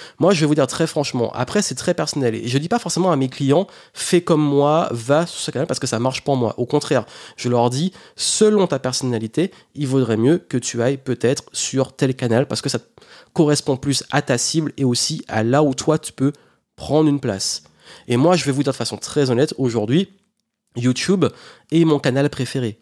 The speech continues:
de même que le podcast que vous écoutez en ce moment. Pourquoi ? Parce que YouTube,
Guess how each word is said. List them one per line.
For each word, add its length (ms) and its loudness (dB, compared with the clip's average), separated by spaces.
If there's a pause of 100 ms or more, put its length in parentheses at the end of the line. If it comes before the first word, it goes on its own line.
de 60 -2
même 180 2
que 100 -4
le 100 0
podcast 420 -4
que 100 -4
vous 180 -2
écoutez 240 -8
en 80 -2
ce 120 -14
moment. 220 -6 (400)
Pourquoi ? 240 0
Parce 200 -2
que 80 0
YouTube, 540 0